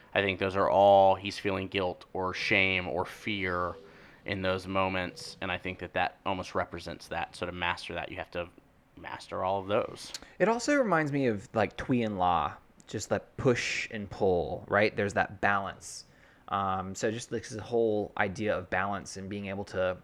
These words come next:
Speaker 2: let go of things, because w-, when we are holding on to it, it means we're holding, literally holding on to it means we're, like, bearing the weight of. And so,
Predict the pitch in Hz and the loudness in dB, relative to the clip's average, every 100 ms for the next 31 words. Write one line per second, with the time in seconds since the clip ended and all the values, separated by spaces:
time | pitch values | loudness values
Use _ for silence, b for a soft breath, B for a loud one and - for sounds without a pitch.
0 | - 101 104 - 98 98 95 - 98 95 | -12 -4 -4 0 0 2 0 -4 -6 -6
1 | 92 95 101 92 92 - - b b b | -10 -8 -2 -2 -2 -10 -14 b b b
2 | - - - - - - 131 113 110 101 | -20 -18 -10 -10 -10 -12 -4 -2 0 2
3 | 90 110 104 104 92 101 - 101 92 98 | 2 0 -2 -2 -2 -2 -2 0 2 0
4 | 95 _ _ _ _ - - 107 98 92 | -4 _ _ _ _ -20 -10 -6 -6 -4
5 | 92 92 98 101 98 92 104 107 120 117 | -2 -2 0 -2 -2 -6 -2 4 8 8
6 | 107 104 107 98 101 104 95 98 92 95 | 6 4 2 2 0 0 -2 -4 -2 0
7 | 95 92 101 98 98 92 90 95 95 87 | 0 2 4 4 2 -2 -2 -2 0 -2
8 | 82 85 - - B B B B 107 104 | -4 -6 -12 -20 B B B B -8 -4
9 | 101 98 98 95 | 0 2 4 2